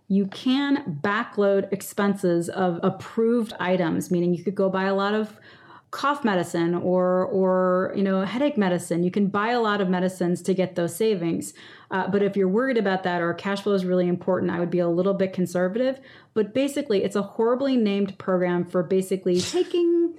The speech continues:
twenty percent off the top of everything you spend related to approved medical expenses and healthcare. It is, is not a bad way. It's just a complicated way to get a little bit of a savings, because the government has said healthcare is too expensive. We need to help. And that is the form it takes.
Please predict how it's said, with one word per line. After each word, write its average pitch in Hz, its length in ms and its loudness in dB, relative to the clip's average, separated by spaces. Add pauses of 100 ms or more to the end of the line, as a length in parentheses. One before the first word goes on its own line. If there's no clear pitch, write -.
twenty 349 300 2
percent 311 360 0
off 254 160 -2
the 214 80 0
top 202 380 -2
of 196 200 -2
everything 208 500 2
you 196 80 2
spend 165 540 -2 (340)
related 180 420 2
to 160 500 -2
approved 202 340 -2
medical 175 340 0
expenses 165 480 -4
and 160 100 0
healthcare. - 480 -4 (320)
It 208 140 0
is, 190 140 0
is 190 280 0
not 208 340 0
a 208 120 0
bad 180 280 -2
way. 170 160 0
It's 185 160 -6
just 180 200 -6
a 180 40 -2
complicated 185 680 -2
way 160 360 -2 (260)
to 208 100 0
get 190 280 -2
a 202 80 0
little 208 280 2
bit 214 120 0
of 190 120 0
a 180 80 0
savings, 185 400 -2
because 185 260 -2
the 180 100 0
government 185 400 0
has 175 160 0
said 165 260 -4
healthcare 185 380 -2
is 185 120 -2
too 196 120 -2
expensive. 170 520 -2
We 165 80 2
need 156 180 0
to 165 60 -4
help. 196 420 -2
And 170 180 4
that 170 120 2
is 165 100 0
the 170 80 2
form 180 240 0
it - 80 -6
takes. - 420 -10